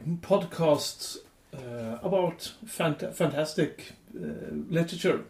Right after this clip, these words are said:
uh, in which, uh, um, different cities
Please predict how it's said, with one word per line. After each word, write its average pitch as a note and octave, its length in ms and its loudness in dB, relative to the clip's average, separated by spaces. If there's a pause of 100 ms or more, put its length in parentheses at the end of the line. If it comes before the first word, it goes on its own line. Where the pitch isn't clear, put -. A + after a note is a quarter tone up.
(720)
uh, B2 480 0
in D#3 220 4
which, D#3 420 4
uh, C#3 320 2 (320)
um, A#2 680 -4 (480)
different F3 420 4
cities E3+ 540 -2